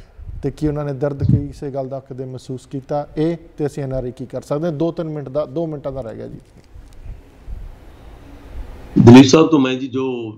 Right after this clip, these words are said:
Speaker 2: ਸਿੱਖਿਆ, ਤੁਸੀਂ ਕਹਿ ਲਓ ਆਪਦੀ ਲਾਈਨ 'ਚ, ਮੈਂ ਉਹਨਾਂ ਤੋਂ ਹੀ ਸਿੱਖਿਆ ਬਹੁਤ ਜ਼ਿਆਦਾ। ਮੈਂ theater ਵੀ ਕੀਤਾ ਸੀ, theater ਤੋਂ ਵੀ ਸਿੱਖਦੇ ਹਾਂ, but ਮੈਂ ਉਹਨਾਂ ਤੋਂ, ਕਿਉਂਕਿ ਮੇਰਾ ਦਸ ਸਾਲ ਦਾ ਸਾਥ ਸੀ।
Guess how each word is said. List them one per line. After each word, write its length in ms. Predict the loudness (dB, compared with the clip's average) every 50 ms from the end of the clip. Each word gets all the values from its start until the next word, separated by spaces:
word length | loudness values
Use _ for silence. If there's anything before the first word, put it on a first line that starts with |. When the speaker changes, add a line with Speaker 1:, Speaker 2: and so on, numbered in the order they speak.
| -16
Speaker 2:
ਸਿੱਖਿਆ, 420 | -20 -16 -16 -14 -8 -6 -6 -6 -6
ਤੁਸੀਂ 300 | -10 -12 -12 -12 -10 -6
ਕਹਿ 120 | -6 -6
ਲਓ 140 | -4 -4 -6
ਆਪਦੀ 320 | -6 -8 -8 -8 -8 -8
ਲਾਈਨ 340 | -8 -8 -8 -8 -8 -8 -8
'ਚ, 80 | -10 -10
ਮੈਂ 140 | -8 -8 -6
ਉਹਨਾਂ 200 | -6 -6 -6 -6
ਤੋਂ 120 | -8 -8
ਹੀ 60 | -12
ਸਿੱਖਿਆ 400 | -14 -14 -18 -20 -20 -16 -16 -16
ਬਹੁਤ 440 | -10 -8 -6 -6 -4 -6 -8 -10 -12 -14
ਜ਼ਿਆਦਾ। 420 | -14 -16 -16 -16 -18 -20 -20 -20 -20
ਮੈਂ 120 | -20 -18
theater 280 | -12 -10 -8 -4 -2 -2
ਵੀ 160 | -2 -2 -4
ਕੀਤਾ 260 | -6 -8 -8 -8 -14
ਸੀ, 140 | -14 -14 -12
theater 280 | -8 -8 -8 -8 -8
ਤੋਂ 140 | -10 -8 -6
ਵੀ 60 | -6
ਸਿੱਖਦੇ 340 | -6 -6 -8 -12 -12 -14 -14
ਹਾਂ, 60 | -14
but 240 | -10 -10 -10 -8 -6
ਮੈਂ 100 | -6 -6
ਉਹਨਾਂ 300 | -4 -4 -2 -2 -2 -4
ਤੋਂ, 380 | -6 -6 -8 -8 -8 -8 -10 -14
ਕਿਉਂਕਿ 280 | -16 -16 -12 -8 -6
ਮੇਰਾ 220 | -4 -4 -4 -4 -6
ਦਸ 360 | -8 -8 -10 -10 -10 -10 -12
ਸਾਲ 260 | -10 -10 -8 -8 -8
ਦਾ 120 | -8 -10 -12
ਸਾਥ 280 | -12 -14 -18 -18 -18
ਸੀ। 180 | -20 -20 -20